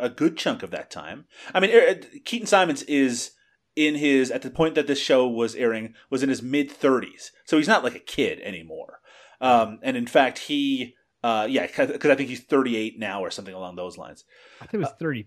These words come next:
Speaker 2: I think they did, like, half his life. I thought it was, like, thirty-two, but I could be
Speaker 1: Yeah,
Speaker 2: wrong.
Speaker 1: so he might be, li-, yeah, 'cause this was, like, five years ago.
Speaker 2: Yeah.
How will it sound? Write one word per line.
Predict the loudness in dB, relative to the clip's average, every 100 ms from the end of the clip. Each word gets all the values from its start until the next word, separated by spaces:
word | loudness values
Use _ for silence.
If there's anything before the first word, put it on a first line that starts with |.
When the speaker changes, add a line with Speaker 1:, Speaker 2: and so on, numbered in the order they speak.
| -12
Speaker 2:
I |
think | -8 -2
they | 0
did, | 2
like, | 0
half | -2 -6 -4
his | -8
life. | -6 -8 -6
I |
thought | -4
it |
was, | -4
like, | -6 -8
thirty-two, | -8 -8 -10 -12 -12 -10
but | -12
I |
could | -12
be | -2
Speaker 1:
Yeah, | 0 0
Speaker 2:
wrong. | -6
Speaker 1:
so | 4
he | 6
might | 8
be, | 6
li-, | 6 6
yeah, | 4 2
'cause | 0 -2
this | -2
was, | -4
like, | -6 -4
five | -4 -4
years | -8 -12
ago. | -14 -16 -18 -20 _ -20 -14
Speaker 2:
Yeah. | -12